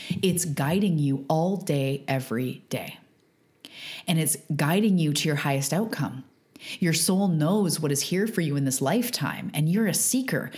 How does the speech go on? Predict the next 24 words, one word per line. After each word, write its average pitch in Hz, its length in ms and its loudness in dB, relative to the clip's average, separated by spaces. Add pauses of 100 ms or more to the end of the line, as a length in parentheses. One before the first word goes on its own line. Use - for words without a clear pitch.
You've 220 240 2
been 226 180 4
calling 190 600 0
out 175 260 0
for 156 160 0
higher 165 440 0
levels 143 580 0 (180)
of 151 80 2
abundance, 143 540 2
of 135 140 -2
purpose, 185 420 -2
of 139 160 -2
joy, 151 600 0 (220)
of - 140 2
healing, 175 480 2
of 127 60 0
harmony, 170 580 2
of 135 100 -2
laughter, 156 800 -2
of 156 200 -2
pleasure 196 500 0
in 147 220 0
your 135 160 2
life. - 420 -4